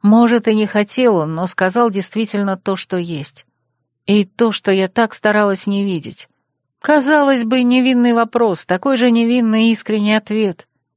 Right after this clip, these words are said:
«Почему ты передумал, друг? Я тебе не понравилась?» «Нет, милая,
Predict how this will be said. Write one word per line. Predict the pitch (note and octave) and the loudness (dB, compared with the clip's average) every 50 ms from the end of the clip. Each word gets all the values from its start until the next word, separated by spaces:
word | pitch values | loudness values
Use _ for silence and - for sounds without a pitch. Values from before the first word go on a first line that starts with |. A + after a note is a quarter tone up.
| _ _ | _ _
«Почему | _ - G3 F3+ - - C4 C#4 D4+ D#4 D4+ | _ -2 -2 0 0 2 2 4 4 4 2
ты | - C#4 C4+ | 2 0 -2
передумал, | B3 C#4 C#4 C4 C4+ A#3+ A#3 C4+ A#3+ G3 E3 D3+ D#3 E3 E3 | 0 0 0 0 0 0 0 0 0 0 0 -2 -2 -2 -2
друг? | - G#3+ B3 B3 G#3+ F3 - - _ _ _ _ _ _ _ _ _ _ - | -2 -2 -2 -2 -4 -6 -10 -16 _ _ _ _ _ _ _ _ _ _ -2
Я | F3+ G3+ A#3 B3+ | 2 2 2 2
тебе | A#3+ C4+ B3 B3+ B3+ | 2 2 2 2 2
не | A#3+ B3 | 2 2
понравилась?» | A#3 C4+ C4+ C4+ D4 D#4 C#4+ A3 E3 A2 B2 D3 - - - _ _ _ _ _ _ _ _ _ _ _ _ - | 2 2 0 2 2 2 0 0 -2 -4 -8 -10 -10 -10 -12 _ _ _ _ _ _ _ _ _ _ _ _ -4
«Нет, | F#4+ F4 D4+ B3 F#3+ E3 - | 0 2 2 2 2 0 0
милая, | F3 F3 E3 D#3+ D3 C#3 C#3 C#3+ D3+ - | -2 -4 -2 -2 -4 -6 -8 -8 -10 -14